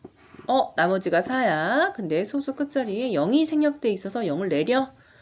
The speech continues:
그러면 팔, 오, 사십. 요렇게. 우리 요렇게 하는 거 연습하고 있어요. 요거 해볼까요? 소수점 찍고 십사는 오십일에 세 번? 네 번?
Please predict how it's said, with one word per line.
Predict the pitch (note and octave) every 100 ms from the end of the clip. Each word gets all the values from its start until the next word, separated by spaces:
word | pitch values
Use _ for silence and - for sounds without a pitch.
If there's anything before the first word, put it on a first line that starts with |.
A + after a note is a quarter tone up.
| _ _
그러면 | C#3+ E3 A#3+ D#4 D#4
팔, | - F#3 F#3+
오, | C4+ E4+ -
사십. | - F#3 F3+ - C#4+ C#4+ _ _ -
요렇게. | D3+ C#3+ - - C#3+ F#3+ C#4+ F4+ - - - - -
우리 | D3
요렇게 | E3 -
하는 | G3 F3
거 | D3+
연습하고 | C#3+ F3+ - A3+ G3
있어요. | C#3+ - F#3 F3 D3+ D3 F3+ B3 C#4+ C4+
요거 | F3
해볼까요? | F#3+ F#3+ F3 D3+ A3+ D#4+ F#4 - - - - - -
소수점 | C#4 C#4 A3+
찍고 | A3+ D#4+ D#4+ B3 A3 A#3+ D#4+
십사는 | E4+ F4 - F4+ F4 D4+
오십일에 | F#3+ F#3 A#3+ A#3 G#3+ G3+ G3+ G3+ G3+ G3+ A3+
세 | - E4
번? | F4+ G4+ - _ _ _ _ _ _ _
네 | F3 F#3+
번? | C4+ F4